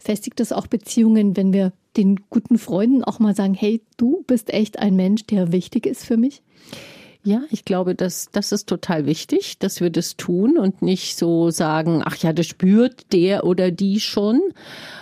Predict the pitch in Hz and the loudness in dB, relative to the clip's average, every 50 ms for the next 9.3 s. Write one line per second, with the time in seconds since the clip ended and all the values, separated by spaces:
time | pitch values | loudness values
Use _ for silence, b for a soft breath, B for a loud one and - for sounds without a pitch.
0 | B B - 202 220 - 214 - - - 220 202 214 220 208 214 196 226 226 - | B B -2 0 0 0 0 -2 -2 0 0 2 2 2 0 0 0 -2 -2 -2
1 | - 214 202 - - - 202 202 202 190 196 - - - - - - 190 180 - | -2 -4 -4 -6 -4 -2 0 2 2 2 0 0 -2 -4 -6 -4 -4 -4 -4 -6
2 | - - 254 262 277 262 254 240 233 - - - - 196 190 190 190 190 180 - | -6 -2 0 2 4 4 2 2 0 -4 -8 -4 -2 0 0 2 0 0 -2 -2
3 | - 185 - 165 185 - - - 180 185 - - 180 156 165 165 165 165 165 165 | -2 -2 0 -2 -2 -2 -2 -2 -2 -2 0 0 0 0 2 2 2 2 0 0
4 | 160 - - - 160 - - 175 165 175 170 - - 160 143 160 - _ _ - | -2 -4 -6 -8 -6 -4 -4 -4 -2 -4 -4 -4 -4 -4 -4 -4 -4 _ _ -2
5 | 175 175 175 175 170 180 170 175 175 - _ _ _ - 156 151 151 147 160 151 | 0 0 2 2 0 0 0 -2 -2 -6 _ _ _ -2 0 2 2 2 0 -2
6 | - - _ - - 147 151 147 147 135 120 110 - 143 151 - - - 151 156 | -2 -4 _ -8 -4 0 0 0 2 0 0 -2 -2 -6 -8 -10 -6 -2 -2 0
7 | 160 160 170 170 165 160 - - - 190 190 185 - 196 196 202 - - 196 202 | 0 2 2 2 2 0 0 -2 -2 -2 -2 -2 -2 -2 -2 -2 -2 -2 -4 -2
8 | - - 202 185 196 190 - - _ 185 185 190 190 170 151 156 170 170 165 175 | -2 -2 -2 -2 -2 -2 -4 -6 _ -2 0 2 2 2 2 2 2 0 0 0
9 | 170 170 170 175 180 | 0 0 -2 -2 -4